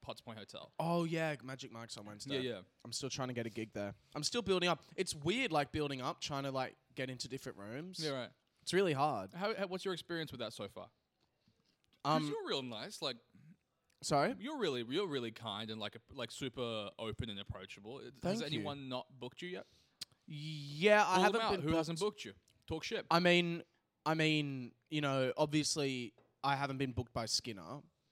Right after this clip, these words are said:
Speaker 1: Right.
Speaker 2: But by, I mean, obviously, is because he obviously does big shows, and I'm still in my first year.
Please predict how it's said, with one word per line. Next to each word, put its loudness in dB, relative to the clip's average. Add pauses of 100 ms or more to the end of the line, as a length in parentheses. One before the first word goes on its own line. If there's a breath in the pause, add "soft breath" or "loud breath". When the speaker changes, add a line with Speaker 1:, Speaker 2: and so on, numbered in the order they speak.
(180)
Speaker 1:
Right. -2
Speaker 2:
But 2 (140)
by, 10
I 6
mean, 0
obviously, 0
is 0
because -4
he -2
obviously -2
does -4 (260)
big -4
shows, 0
and -4
I'm -6 (160)
still -2
in -6
my -8
first -6
year. -8